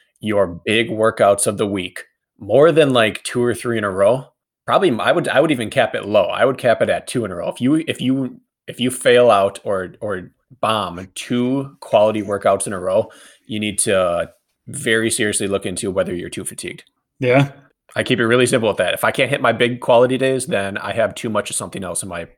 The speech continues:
Speaker 1: program, and that something might be fatigue.
Speaker 2: That's exactly right. If I'm hitting one, once in a while, you hit a quality workout where you're like, "Shoot, I just don't have it today. Like, man, this is rough." But if you start to string two or three of those together when you're planning a hard day,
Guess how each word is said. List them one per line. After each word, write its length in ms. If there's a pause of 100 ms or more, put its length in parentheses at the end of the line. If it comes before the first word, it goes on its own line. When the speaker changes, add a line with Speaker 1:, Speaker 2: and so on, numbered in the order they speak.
Speaker 1:
program, 400
and 120
that 160
something 340
might 200
be 100
fatigue. 320 (380)
Speaker 2:
That's 60
exactly 440
right. 320
If 140
I'm 140
hitting 460 (360)
one, 380 (140)
once 180
in 60
a 40
while, 140
you 80
hit 100
a 40
quality 340
workout 460
where 100
you're 140
like, 160
"Shoot, 380
I 80
just 180
don't 200
have 220
it 100
today. 240
Like, 180
man, 320
this 180
is 160
rough." 540
But 100
if 80
you 80
start 220
to 60
string 300
two 160
or 120
three 240
of 60
those 180
together 400
when 100
you're 80
planning 360
a 60
hard 260
day, 280